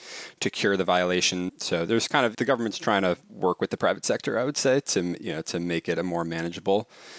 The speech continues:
regime. But you've also got some more stringent protections for consumers here, even relative to California. So there's a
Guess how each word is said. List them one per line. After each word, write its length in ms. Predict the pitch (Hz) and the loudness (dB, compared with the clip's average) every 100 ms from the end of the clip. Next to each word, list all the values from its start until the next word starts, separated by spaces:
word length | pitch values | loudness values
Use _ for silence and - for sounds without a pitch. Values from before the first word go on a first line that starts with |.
| - - - - | -18 -20 -20 -12
regime. 520 | - 92 90 87 82 90 | -2 -2 0 -2 0 0
But 120 | 117 | 0
you've 140 | 120 | 2
also 300 | 131 131 117 | 2 2 2
got 400 | 104 101 101 98 _ | 2 4 4 2 _
some 200 | - 104 | -2 0
more 220 | 101 98 | 2 2
stringent 840 | 95 - 107 104 101 95 - - - _ _ _ | 2 0 0 0 0 -2 -4 -8 -12 _ _ _
protections 760 | - - 107 - 107 135 - - | -4 0 0 0 -4 -2 0 0
for 340 | - - 104 - | 0 0 0 -2
consumers 580 | - 101 - 87 87 104 | -4 -2 0 0 -2 0
here, 220 | 101 95 | 2 4
even 240 | 95 92 92 | 2 0 2
relative 320 | 90 90 101 | 2 0 -4
to 100 | - | -2
California. 560 | 98 87 98 92 113 - | 0 0 0 -2 -2 -4
So 100 | - | 0
there's 220 | 92 90 | 0 2
a 320 | 87 82 80 | 0 0 -2